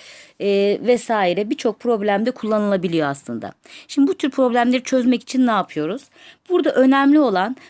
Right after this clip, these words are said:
problemi, soruyu okuduğumuzda maksimum ya da minimum ya, ya minimum yani, e, en büyük ya da en küçük olması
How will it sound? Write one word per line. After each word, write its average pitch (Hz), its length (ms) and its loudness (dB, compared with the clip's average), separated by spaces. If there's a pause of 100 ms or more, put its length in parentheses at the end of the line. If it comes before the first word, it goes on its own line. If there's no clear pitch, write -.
(100)
problemi, 220 600 0
soruyu 262 380 0
okuduğumuzda 190 920 -2 (340)
maksimum 254 640 0
ya 240 140 2
da 254 80 2
minimum 208 400 0
ya, 226 220 0
ya 208 160 -2
minimum 196 400 0
yani, 247 340 0 (500)
e, 233 80 -2
en 262 500 2
büyük 262 280 0
ya 262 100 0
da 277 100 0 (100)
en 311 220 4
küçük 196 300 -6 (100)
olması 247 520 0